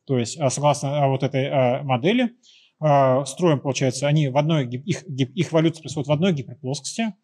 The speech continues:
а они наблюдают одно и то же, никакого усложнения. Если они находятся од-, один, а, они находятся в разных, а, гиперплоскостях, но они друг друга наблюдают, то есть, получается, это что означает? Это означает, что у них функция эволюции одина-, одинаковая,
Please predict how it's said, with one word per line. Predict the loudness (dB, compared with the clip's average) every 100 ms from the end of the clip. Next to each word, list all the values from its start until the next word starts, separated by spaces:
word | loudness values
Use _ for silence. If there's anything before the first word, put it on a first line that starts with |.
| _ _ _ _
а | 0 2
они | 4
наблюдают | 2 2 0 0
одно | -4
и | -2
то | -4
же, | -4
никакого | -4 2 2
усложнения. | 2 0 0 -2 -4 -10 _ _ _ -2
Если | 0 2 2
они |
находятся | 2 2 0 0
од-, | -4 -2
один, | -2 0 -2 0
а, | 2 4
они | 4 0
находятся | -2 -4 -2 -2
в | 0
разных, | 4 4 4 -2 -2
а, | -8
гиперплоскостях, | -8 -10 -8 -8 -4 -2 0
но | 2
они | 4
друг | 4 2 2
друга | 0
наблюдают, | 2 0 2 2 2 0
то |
есть, | -8 -4
получается, | 0 0 0
это | -2
что | 0 0
означает? | 0 -2 -2 -4 _ _ _ _ -10
Это | -4
означает, | -2 2 0
что | 0
у |
них | -2
функция | 0 0 2
эволюции | 2 2 0
одина-, | 0 2 2
одинаковая, | 0 2 0 2 2 2 0